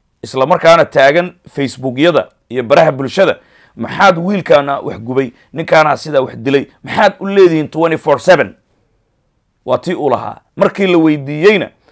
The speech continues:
ma arkayse, gabadha waa la gubay, farinjeer bay ku jirtaa. Nin, tolka waxay yidhaahdeen, ama aabbaha gabadha wuxuu yidhi, "Ninkan iyo gabadhaydu waa in la isla aasaa, qabri la isla geliyaa. Idinku sidaasi ma ogoshiin?" Marka la yidhina,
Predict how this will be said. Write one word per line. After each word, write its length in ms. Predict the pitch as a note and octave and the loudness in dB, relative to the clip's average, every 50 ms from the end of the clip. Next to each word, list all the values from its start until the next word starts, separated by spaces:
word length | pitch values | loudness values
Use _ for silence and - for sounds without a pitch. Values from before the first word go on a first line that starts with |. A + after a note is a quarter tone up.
| _ _ _ _ _ - | _ _ _ _ _ -2
ma 120 | - D3+ | 2 2
arkayse, 540 | F3+ F#3 C#3+ E3 E3 D#3+ - D3 C#3 B2+ - _ _ _ _ _ | 2 2 2 0 -4 -2 -2 -2 -4 -4 -4 _ _ _ _ _
gabadha 380 | - C3+ C3 C#3 D#3+ F#3 F#3+ E3+ | -8 -6 0 0 0 2 2 2
waa 180 | D#3+ E3+ E3+ D#3 | 2 4 4 4
la 100 | D3 C#3 | 2 0
gubay, 320 | B2 A#2+ B2+ B2+ C3+ C3 | -4 -4 -4 -2 -2 -2
farinjeer 440 | - - B2 C3 B2+ C#3 F#3 F#3 D#3+ | -4 -6 -10 -8 0 2 2 2 4
bay 140 | C#3 D3+ C3 | 2 0 -2
ku 100 | - D3+ | -4 -6
jirtaa. 340 | A#2 A2+ - - - G#2 - _ _ _ _ _ _ _ | -10 -10 -10 -10 -12 -14 -14 _ _ _ _ _ _ _
Nin, 200 | - E3+ F#3+ F#3 - _ _ - - - - - | -8 -6 -6 -6 -8 _ _ -20 -20 -20 -4 0
tolka 260 | F#3+ F#3+ F3 - F3+ | 2 2 2 0 -2
waxay 280 | F3+ F#3+ - E3+ D#3+ D3 | -4 -2 0 2 2 2
yidhaahdeen, 480 | D3 C#3 C#3 C3+ C3+ D#3 F3 F#3+ G3 - _ _ _ _ _ _ _ _ | 4 4 4 4 4 2 0 -2 -2 -6 _ _ _ _ _ _ _ _
ama 140 | A#2 A#2 A#2+ A2+ - - - | -8 -6 -6 -8 -8 -6 -2
aabbaha 460 | G#2 B2+ C3 B2+ A#2+ - F3 E3+ D#3 | 2 2 2 2 2 2 2 2 0
gabadha 320 | C3 A#2+ C#3 D#3+ F3+ E3+ E3 | 0 2 2 2 2 2 0
wuxuu 220 | E3 F3 F3 D#3+ | -2 -4 -4 -4
yidhi, 360 | C3+ C3 C3+ D3 F3+ G#3 G3+ _ _ _ _ _ _ _ _ _ | -4 -2 -2 -2 -2 -4 -6 _ _ _ _ _ _ _ _ _
"Ninkan 640 | - - D3 F3+ F3+ - - E3 E3 F3+ F#3+ F#3+ - _ _ _ _ _ _ _ _ | -10 -8 -8 -6 -2 2 4 4 6 4 2 0 -6 _ _ _ _ _ _ _ _
iyo 120 | C3+ C#3+ B2+ | -8 -6 -2
gabadhaydu 460 | A#2+ C#3+ D#3+ F#3 F#3 F#3 F3 E3 D#3+ | 0 2 2 4 4 4 4 4 2
waa 100 | D3+ C#3+ | 0 0
in 120 | - D#3 E3+ | -2 -6 -6
la 80 | D3+ | -6
isla 220 | D3 - E3 F#3 F3+ D#3 D3+ | -6 0 2 2 4 4 4
aasaa, 360 | C#3 A#2+ - B2+ A2 G#2+ - - _ _ _ _ _ _ | 2 2 0 -2 -2 -2 -6 -12 _ _ _ _ _ _
qabri 240 | - D#3+ F3+ E3+ F3 D#3+ | -2 0 0 2 0 0
la 60 | D3 | -2
isla 220 | C#3+ A#2 C3 E3+ F#3 | -2 -2 -2 -4 -2
geliyaa. 440 | E3 D#3+ D#3+ D3 C3 A#2+ G#2+ G#2 - _ _ _ _ _ _ | 0 0 0 2 0 0 -2 -4 -8 _ _ _ _ _ _
Idinku 280 | - D#3+ F#3 F3+ - | -4 -4 -4 -6 -6
sidaasi 380 | D#3+ - G3 F3+ E3 D#3+ B2+ D3+ | -10 -4 0 0 0 0 0 -4
ma 100 | D3+ D#3 | -6 -6
ogoshiin?" 420 | D3+ D3+ D3 F#3 F3+ - F3+ E3+ E3 | -6 -2 0 0 0 0 -2 -2 -2
Marka 200 | F3 F3 - D#3 | -4 -4 -4 -4
la 80 | D3 D3 | -2 -2
yidhina, 340 | D3 D#3+ F3+ F#3 E3+ C3 | 0 0 0 -2 -2 -4